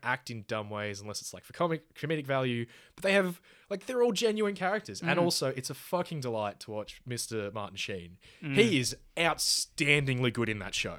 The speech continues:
Speaker 2: Originally, they weren't going to have the president in it
Speaker 1: At
Speaker 2: at
Speaker 1: all.
Speaker 2: all.
Speaker 1: I can see that. A
Speaker 2: And
Speaker 1: lot of it seems to be written just from the staff.
Speaker 2: And then they saw how good he was, and they
Speaker 1: Yeah.
Speaker 2: go, "Well, no, we're actually gonna have to
Speaker 1: He's
Speaker 2: <laughs> keep you on there,
Speaker 1: so,
Speaker 2: Martin." Uh,
Speaker 1: he's so perfectly charismatic. He really, really is. Um,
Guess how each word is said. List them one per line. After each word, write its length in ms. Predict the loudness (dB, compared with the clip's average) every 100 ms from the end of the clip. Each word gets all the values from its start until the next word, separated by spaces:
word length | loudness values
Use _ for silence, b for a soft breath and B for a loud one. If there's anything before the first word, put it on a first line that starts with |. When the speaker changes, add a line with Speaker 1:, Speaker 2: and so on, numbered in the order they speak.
| -2
Speaker 2:
Originally, 560 | 0 0 0 2 2
they 140 | 2 2
weren't 260 | 2 0
going 120 | 0 -2
to 40 |
have 220 | -2 -6 -8
the 60 |
president 500 | -6 -6 -4 -6 -6
in 120 | -6 -6
it 160 | -8 -12 _ 4
Speaker 1:
At 60 | 6
Speaker 2:
at 20 |
Speaker 1:
all. 180 | 10 10 10
Speaker 2:
all. 60 |
Speaker 1:
I 80 | 8
can 140 | 6 2
see 180 | 2
that. 200 | 4 6
A 40 | 6
Speaker 2:
And 120 | 8
Speaker 1:
lot 140 | 6
of 80 | 6
it 180 | 2 -2
seems 240 | -2 -2 -2
to 60 |
be 60 | -2
written 380 | -2 -6 -10 -16
just 280 | -6 -4 -4
from 100 | -10
the 60 | -10
staff. 440 | -10 -10 -12 -20 -6
Speaker 2:
And 220 | -2 0
then 400 | 4 6 4 2
they 120 | -2 -2
saw 200 | -2 -2
how 100 | -2
good 180 | -4 -2
he 140 | -2
was, 300 | -2 -4 -6
and 60 | -6
they 60 | -4
Speaker 1:
Yeah. 80 | -4
Speaker 2:
go, 40 |
"Well, 120 | -2
no, 160 | -2 -2
we're 120 | -4
actually 240 | -6 -6
gonna 140 | -6 -4
have 200 | -6 -4
to 100 | -6
Speaker 1:
He's 260 | -4 0 8
Speaker 2:
<laughs> 0 |
keep 200 | 8 8
you 80 | 8
on 220 | 10 10
there, 60 | 10
Speaker 1:
so, 80 | 6
Speaker 2:
Martin." 360 | 2 -4 -12 -12
Uh, 220 | -8 -8
Speaker 1:
he's 240 | -4 -2 2
so 360 | 2 2 0 -2
perfectly 680 | -2 2 0 0 -4 -4
charismatic. 600 | -2 -2 -2 -2 -8 -10 -6
He 160 | -4
really, 480 | -2 0 2 2 0
really 380 | 0 -2 -2 -6
is. 280 | -8 -16 -14
Um, 280 | -12 -12